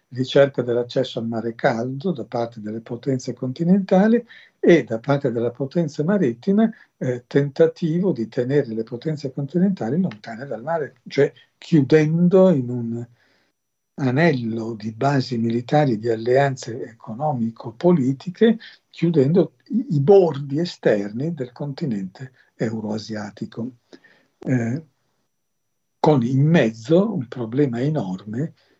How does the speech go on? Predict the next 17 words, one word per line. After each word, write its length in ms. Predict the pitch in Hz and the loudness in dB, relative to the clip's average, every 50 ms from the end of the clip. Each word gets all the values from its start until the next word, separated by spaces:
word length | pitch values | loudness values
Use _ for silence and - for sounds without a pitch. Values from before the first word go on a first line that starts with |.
| _ _ _ _ _ _ _ | _ _ _ _ _ _ _
del 240 | - 131 117 110 107 | -4 -4 -4 -2 -2
mondo 320 | 113 117 120 117 110 123 | -4 -4 -2 -2 0 2
islamico 640 | 135 143 151 143 120 110 113 131 160 180 - 180 165 - | 2 2 2 2 0 0 0 0 -2 0 0 0 -2 0
che 320 | - 120 110 127 - - _ _ _ _ _ _ _ _ _ _ _ _ _ _ _ _ _ _ _ _ _ _ _ _ _ _ _ _ _ _ _ _ _ _ _ _ | 0 -2 -2 -2 -2 -6 _ _ _ _ _ _ _ _ _ _ _ _ _ _ _ _ _ _ _ _ _ _ _ _ _ _ _ _ _ _ _ _ _ _ _ _
è 140 | _ 156 139 | _ 2 2
numerosissimo 1000 | 131 120 110 117 120 123 135 143 135 123 135 147 160 156 - - 233 185 175 151 | 2 2 0 2 2 4 4 4 4 4 2 0 0 0 -4 0 4 4 4 4
ma 120 | 123 113 110 | 2 -2 -4
non 200 | 110 113 120 131 | -4 -2 0 0
ha 100 | 127 127 | 0 0
un'unità 720 | 120 110 110 110 110 110 107 - - - 110 110 135 - _ _ | -2 -4 -4 -4 -4 -4 -6 -4 -4 -4 -2 -2 -6 -10 _ _
politica, 800 | - 123 139 151 127 110 110 - - - 180 - 208 185 226 220 - _ _ _ _ _ _ _ _ _ _ _ _ _ _ _ _ _ _ _ _ _ _ _ - - _ _ _ _ _ _ _ | -6 -4 -2 0 0 -2 -4 -4 -4 -4 0 2 2 2 2 2 -4 _ _ _ _ _ _ _ _ _ _ _ _ _ _ _ _ _ _ _ _ _ _ _ -20 -20 _ _ _ _ _ _ _
ha 180 | - 131 120 | -6 -4 -4
de-, 220 | 110 120 127 135 - | 0 2 0 0 0
è 180 | - 143 120 | -2 -2 -2
travagliato 760 | - - 139 131 120 123 117 113 113 120 127 120 120 - - | -2 0 0 2 2 2 2 2 0 0 0 0 0 -2 -6
dalla 280 | 104 110 110 107 110 110 | -8 -8 -8 -8 -8 -8
questione, 800 | - - 110 - - - - 127 117 110 107 104 107 113 - | -8 -8 -8 -8 -6 -2 0 0 0 0 -2 -4 -6 -6 -8